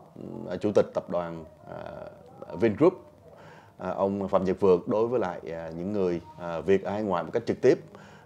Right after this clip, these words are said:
à, rằng, à, ông có, có, có điều gì chia sẻ với họ, đặc biệt là đối với những người mà,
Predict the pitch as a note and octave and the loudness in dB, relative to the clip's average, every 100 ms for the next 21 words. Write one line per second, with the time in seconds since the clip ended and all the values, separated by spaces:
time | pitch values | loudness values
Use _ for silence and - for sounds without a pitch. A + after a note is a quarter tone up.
0 | - F2+ F2 G2 F2+ - - - - F#2+ | -10 -6 -2 0 -2 -8 -20 -20 -10 -8
1 | - G2+ G3 A2 G2 F#2+ G#2+ A2+ - G#2 | -4 -6 -6 -4 -4 -2 -2 -2 -2 -2
2 | F#2 F#2 E2 G#2+ F#2 F#2+ A2 E2+ - A2+ | 0 -2 -2 -2 0 2 4 4 6 2
3 | - A2 - F#2+ G2 A2+ A2 G#2 G#2+ F2 | 6 6 8 6 6 6 4 6 8 8
4 | D#2+ - E2 F2 E2+ E2 D#2+ | 6 -10 -2 0 0 0 -4